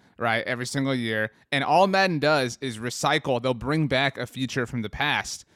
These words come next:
and they'll present it as new, right? And then you're supposed to get, like, hyped and gassed up, like, "Oh, right on. They're, they're doing something that they did fifteen years ago." Like, that is total and complete strategy. On the subject of the N B A,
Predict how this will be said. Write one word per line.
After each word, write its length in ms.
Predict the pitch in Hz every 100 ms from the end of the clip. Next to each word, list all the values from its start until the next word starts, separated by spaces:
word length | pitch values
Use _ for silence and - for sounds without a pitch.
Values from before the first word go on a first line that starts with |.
| _
and 120 | 143 143
they'll 80 |
present 280 | 120 151 139
it 60 | 131
as 140 | 113
new, 180 | 156 190
right? 260 | 95 131 131
And 140 | 135
then 160 | 131 143
you're 100 | 151
supposed 320 | 151 170 170
to 80 | 156
get, 140 | 147 143
like, 220 | 143 123
hyped 340 | - 143 139
and 100 | 127
gassed 360 | 120 131 123 151
up, 180 | 139 131
like, 120 | 135
"Oh, 380 | 202 170 113 127 - - 117
right 260 | 139 190 180
on. 280 | 202 - 127
They're, 120 | 151
they're 200 | 147 160
doing 300 | 143 208 196
something 280 | 160 175 170
that 100 | 156
they 140 | 160
did 300 | 131 196 135
fifteen 320 | 151 143 151
years 220 | 151 175
ago." 240 | 147 120 107 - -
Like, 140 | 135 135
that 140 | 170
is 100 | 160
total 280 | - 165 175
and 80 | 170
complete 300 | 151 143 131
strategy. 360 | 143 131 117
On 100 | 101
the 60 | 131
subject 340 | - 214 175
of 80 | 165
the 60 | 143
N 120 | 143
B 160 | 131 151
A, 200 | 165